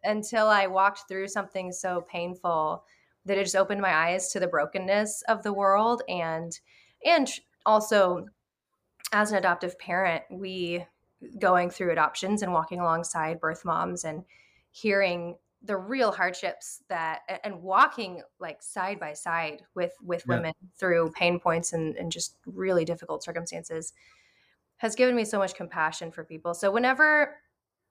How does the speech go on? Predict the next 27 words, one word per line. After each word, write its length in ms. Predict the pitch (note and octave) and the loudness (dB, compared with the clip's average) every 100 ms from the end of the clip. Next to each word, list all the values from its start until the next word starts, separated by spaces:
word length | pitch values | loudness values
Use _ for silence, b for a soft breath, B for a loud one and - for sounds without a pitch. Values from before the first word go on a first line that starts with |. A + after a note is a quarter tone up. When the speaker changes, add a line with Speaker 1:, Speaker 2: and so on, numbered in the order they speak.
| _ | _
Speaker 1:
whenever 380 | - A3+ A#3 C4 | -4 0 2 2
people 840 | C4 G#3 G#3 F#3+ F#3 F3+ F3+ F#3 - _ _ _ _ _ _ _ _ | -2 -8 0 2 4 4 2 -2 -8 _ _ _ _ _ _ _ _
are 100 | G3 | 0
in 180 | - G3 | 0 0
those 340 | F#3 F3+ - F#3 | 0 -2 -6 -2
moments 600 | F3 E3 D3+ D3 - - | 0 0 -4 -8 -10 -4
of, 720 | E3+ D#3 D#3 D#3+ E3+ - - _ _ _ _ _ _ _ _ _ _ - | 0 0 0 -4 -12 -20 -20 _ _ _ _ _ _ _ _ _ _ -8
of 120 | F3 | -6
the 40 | F3 | -2
hardship 440 | F3 E3+ - D#3+ | 0 0 -2 -6
and 120 | E3+ D#3+ | -6 -6
the 100 | D#3+ | -6
questioning, 760 | - D#3+ - E3+ D#3 D#3 E3 - _ _ _ _ _ _ _ _ _ - | -2 -2 -2 -6 -6 -8 -10 -14 _ _ _ _ _ _ _ _ _ -6
I 120 | A3+ | -2
just 180 | B3 B3+ | 0 2
wanna 500 | D#4+ D4 G#3+ F3 C4 - _ _ _ _ | 4 6 6 6 2 -6 _ _ _ _
love 440 | F#3 D3+ D#3+ E3 - | 0 4 4 0 -10
people 300 | F#3 F3+ F3 | -10 -2 0
well 480 | D#3+ D3+ F3+ G3+ - - | 4 4 4 0 -8 -4
and 280 | F#3 F3+ F3 | -2 -2 -2
say, 360 | F3+ E3+ E3+ | 0 4 4
like, 220 | E3 D#3 - | 2 0 -6
"It's 180 | F#3+ F#3 | -4 -4
okay. 440 | F3 E3 D3+ D#3+ | -4 -4 -6 -6
Like, 160 | D#3+ D#3+ | -10 -8
it's 140 | E3+ | -8
okay 580 | D#3 D3+ F#3+ F#3 F3+ F3 | -8 -10 -6 -2 -2 -2